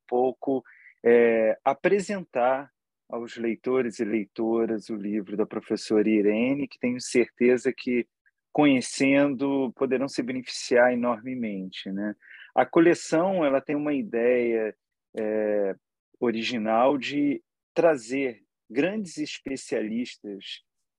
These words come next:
em fenomenologia para discutir questões da cultura do nosso tempo, né? No sentido de basear-se num conhecimento rigoroso e profundo, eh, acadêmico,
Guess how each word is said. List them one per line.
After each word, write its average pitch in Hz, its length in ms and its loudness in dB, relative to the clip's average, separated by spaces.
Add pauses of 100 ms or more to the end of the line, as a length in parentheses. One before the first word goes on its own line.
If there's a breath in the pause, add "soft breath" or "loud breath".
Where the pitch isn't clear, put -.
(140)
em 190 280 2
fenomenologia 120 1200 -2 (460)
para 135 240 4
discutir - 480 -6
questões 139 1040 -2 (200)
da 120 120 -2
cultura 139 400 -4
do 135 120 -2
nosso 127 340 -2
tempo, 104 680 -6
né? 113 240 -2
No 117 160 0
sentido 131 540 -2
de 120 340 0 (720)
basear-se 151 1300 2
num 143 220 2
conhecimento 127 880 -2
rigoroso 131 880 0
e 131 40 -8
profundo, 123 880 -6 (480 soft breath)
eh, 101 580 2
acadêmico, 113 920 -2